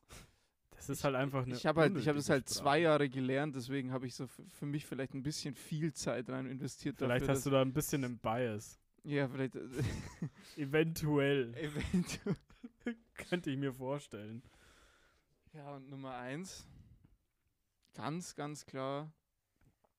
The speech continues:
Speaker 2: äh, f-, ganz klar Schwäbisch. Also Schwäbisch.
Speaker 1: Schwäbisch. <laughs>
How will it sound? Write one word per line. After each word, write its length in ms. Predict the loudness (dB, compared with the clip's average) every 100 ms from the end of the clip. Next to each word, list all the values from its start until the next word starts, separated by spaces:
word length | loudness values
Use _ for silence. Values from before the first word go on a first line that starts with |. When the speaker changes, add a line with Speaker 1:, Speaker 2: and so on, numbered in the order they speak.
| _ -14
Speaker 2:
äh, 520 | -10 -8 -6 -8 -8
f-, 280 | -10 -16 -20 _ -20 -20 _ _ _ -14
ganz 320 | -6 -6 -6
klar 480 | -4 -2 2 0 -2 -8
Schwäbisch. 680 | -6 -2 -2 -2 -12 -16 _ _ _ _ -8
Also 200 | -4 -4
Schwäbisch. 480 | -4 0 4 6 6 2 -6 2
Speaker 1:
Schwäbisch. 300 | 2 2 -4 -8 -16 -20 _ _ _ _ _
<laughs> 100 | 4